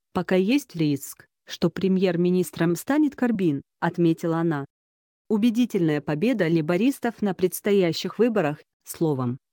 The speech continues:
не предвидится. Расчёт делается на коалиционную комбинацию,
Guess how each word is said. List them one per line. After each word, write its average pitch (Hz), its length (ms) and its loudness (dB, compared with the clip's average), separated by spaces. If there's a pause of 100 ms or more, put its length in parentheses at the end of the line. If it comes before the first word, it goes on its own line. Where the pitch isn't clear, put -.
не 202 120 4
предвидится. 165 800 -2 (100)
Расчёт 190 420 0
делается 160 500 0
на 160 140 0
коалиционную 170 800 2
комбинацию, 165 840 -2